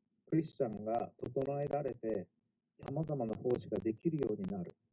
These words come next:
そういうふうにエペソ書は書いているわけです。そし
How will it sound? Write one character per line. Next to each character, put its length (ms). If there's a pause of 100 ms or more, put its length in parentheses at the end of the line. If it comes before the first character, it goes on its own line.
(580)
そ 60
う 40
い 200
う 40
ふ 40
う 40
に 140 (300)
エ 60
ペ 140
ソ 140
書 200
は 140 (680)
書 80
い 60
て 140
い 20
る 120
わ 120
け 60
で 80
す。 120 (1120)
そ 60
し 140